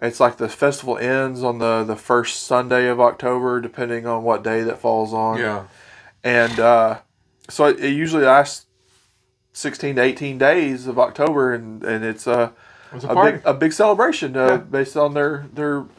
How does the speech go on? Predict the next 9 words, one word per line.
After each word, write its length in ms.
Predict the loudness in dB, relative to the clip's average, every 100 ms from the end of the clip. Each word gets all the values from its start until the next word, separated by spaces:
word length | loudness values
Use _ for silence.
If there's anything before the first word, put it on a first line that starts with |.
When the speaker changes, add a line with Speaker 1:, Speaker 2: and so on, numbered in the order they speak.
| _ -8
Speaker 1:
royal 420 | 0 4 6 4
history. 460 | 0 -10 -12 -14 _ _ _ _ _ _
Speaker 2:
So, 480 | -4 0 2 0 -4 -4
uh, 460 | 0 2 0 -2 -8 _ _ _ _ _ _ _ _
uh, 200 | -2 0 -2
King 280 | -6 -6 -2
Ludwig 640 | 0 0 0 -2 -2 -6 -16 _ _ _ _ _ _ _ _ _ -10
der 160 | -2 -2
Schwei, 600 | -2 0 2 2 0 -8